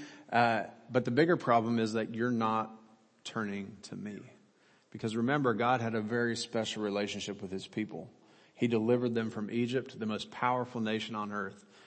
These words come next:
and protected them. And he says, "I can do that again. Why won't you trust me?"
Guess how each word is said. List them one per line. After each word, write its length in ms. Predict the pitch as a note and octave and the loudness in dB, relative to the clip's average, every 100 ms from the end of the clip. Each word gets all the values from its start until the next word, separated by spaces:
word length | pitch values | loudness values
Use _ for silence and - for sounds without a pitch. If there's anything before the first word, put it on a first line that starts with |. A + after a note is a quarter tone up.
| - - | -12 -6
and 140 | A2+ | -6
protected 540 | A#2 A2 E3 - G2+ | -4 -2 -2 -4 -10
them. 240 | D#2+ E2+ - - _ | -12 -14 -18 -20 _
And 120 | G#2+ A2+ | -6 -2
he 100 | A#2 | -2
says, 220 | A#2 G#2 | -2 -2
"I 120 | A2+ | -2
can 180 | A2+ C3 | -2 0
do 100 | A#2+ | 2
that 180 | A#2 A2+ | 2 0
again. 460 | G#2 B2+ G#2+ G2+ - - - - _ | 0 -2 -4 -10 -16 -20 -20 -20 _
Why 140 | G#2+ A2 | -2 0
won't 260 | A#2 A2 | -2 -4
you 60 | A2 | -6
trust 380 | - A#2 A#2+ | -4 -4 -6
me?" 100 | - | -12